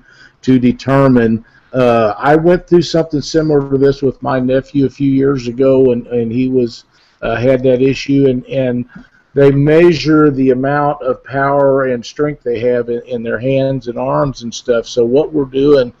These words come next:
is we are taking a Pro Drift blank and modifying it to where it is shorter. This, this thing will be so light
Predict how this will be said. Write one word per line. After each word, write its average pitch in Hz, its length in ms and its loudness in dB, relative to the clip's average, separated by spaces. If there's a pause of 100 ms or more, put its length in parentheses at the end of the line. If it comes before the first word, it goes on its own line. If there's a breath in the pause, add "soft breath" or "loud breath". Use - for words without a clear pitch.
(300 soft breath)
is 123 380 4
we 135 240 2
are 156 140 6
taking 135 800 -2 (120)
a 120 300 0
Pro 147 420 2
Drift 135 440 -2 (140)
blank 117 560 -6 (560)
and 117 260 2
modifying 127 840 2
it 120 240 2
to 117 80 -4
where 120 260 4
it 107 60 -4
is 101 80 -6
shorter. 131 560 0
This, 127 300 -4
this 131 260 -6
thing 127 240 -2
will 120 300 -2
be 117 160 -4
so 135 280 -2
light 135 520 -2